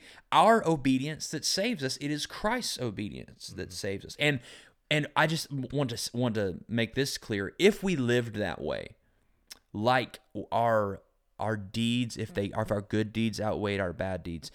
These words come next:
Speaker 1: Okay, so for every one good deed that you did, it might cancel out one bad deed that you've done. You would live your whole life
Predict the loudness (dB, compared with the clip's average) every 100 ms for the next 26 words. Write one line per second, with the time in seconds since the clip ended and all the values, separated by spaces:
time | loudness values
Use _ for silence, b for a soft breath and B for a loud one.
0 | B B B 0 0 0 0 0 2 2
1 | 4 4 4 4 4 2 0 2 2 2
2 | -2 -4 -4 -6 -8 -8 -8 -8 -8 -4
3 | -2 -2 -4 -4 -2 -2 -4 -4 -4 -2
4 | -4 -2 -2 -2 -4 -2 -2 0 -4 -8
5 | -10 -10 -12 -10 -10 -10 -12 -10 -10 -10
6 | -14 b b b b -4 0 2 2 2
7 | 0 -2 -4 -4 -2 0 0 -2 -2 -2
8 | -6